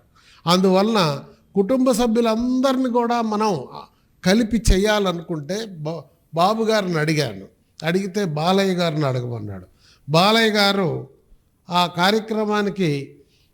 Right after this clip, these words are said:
చేయటానికి దిట్ట మా తమ్ముడు రామకృష్ణ బాబు, వారిని పిలుస్తానని నాకు అప్పుడే బాగా దగ్గర, తొలుత పరిచయం ఎక్కువగా, అంతకుముందు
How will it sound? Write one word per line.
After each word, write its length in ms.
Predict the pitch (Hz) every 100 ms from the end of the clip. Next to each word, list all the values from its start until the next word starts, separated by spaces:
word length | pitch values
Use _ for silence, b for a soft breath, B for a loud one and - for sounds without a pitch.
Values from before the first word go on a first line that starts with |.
| - 185
చేయటానికి 880 | 196 196 185 175 156 165 131 123 - _ _ 127
దిట్ట 320 | 165 165 196 165 143 -
మా 180 | 165 160
తమ్ముడు 380 | 143 170 180 165
రామకృష్ణ 560 | 151 170 175 165 185
బాబు, 400 | 175 185 202 277 269 _ _ _ 175
వారిని 280 | 160 156
పిలుస్తానని 920 | 139 165 165 - 180 160 151 139 110 - _ -
నాకు 240 | 160 139
అప్పుడే 540 | 156 143 202 190 117 -
బాగా 340 | 156 170 185 165
దగ్గర, 380 | 156 165 180 160 143 139 127 180
తొలుత 220 | 196 202
పరిచయం 580 | 175 180 165 190 180 127 - 156
ఎక్కువగా, 420 | 165 185 156 151
అంతకుముందు 540 | 143 147 156 196 220